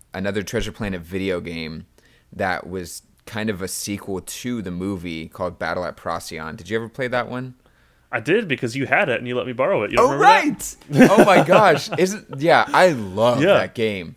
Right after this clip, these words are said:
Speaker 1: That is an
Speaker 2: It was
Speaker 1: amazing
Speaker 2: fu-,
Speaker 1: game.
Speaker 2: yeah, I think I just played it that once, but yeah, I,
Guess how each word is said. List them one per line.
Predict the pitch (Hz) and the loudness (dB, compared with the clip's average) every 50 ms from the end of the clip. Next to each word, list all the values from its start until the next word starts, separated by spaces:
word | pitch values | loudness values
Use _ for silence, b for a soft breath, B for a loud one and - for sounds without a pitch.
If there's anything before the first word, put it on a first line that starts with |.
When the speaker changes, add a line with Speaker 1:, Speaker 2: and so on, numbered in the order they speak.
| _ _ | _ _
Speaker 1:
That | - 120 127 | -2 -2 -2
is | 113 | -2
an | 117 104 | -4 -4
Speaker 2:
It | 95 | -4
was | 95 | -4
Speaker 1:
amazing | 92 98 127 175 254 196 - - - | -4 -2 0 0 0 -2 -4 -8 -12
Speaker 2:
fu-, | - - - | -12 -12 -14
Speaker 1:
game. | - - _ _ _ _ _ _ _ | -16 -16 _ _ _ _ _ _ _
Speaker 2:
yeah, | 156 160 165 160 131 143 | -4 -2 0 0 2 0
I | 143 | 0
think | 247 247 - | 0 0 0
I | 285 | 0
just | 196 196 - - | 0 0 -2 0
played | - 127 131 131 | 2 2 4 4
it | 107 | 2
that | 104 98 101 | 0 0 0
once, | 104 104 107 104 - - - | -2 -2 -2 -4 -6 -10 -8
but | - 113 113 | -6 -4 -2
yeah, | 127 160 165 143 | -2 0 0 0
I, | 180 247 262 - | 0 -2 -4 -6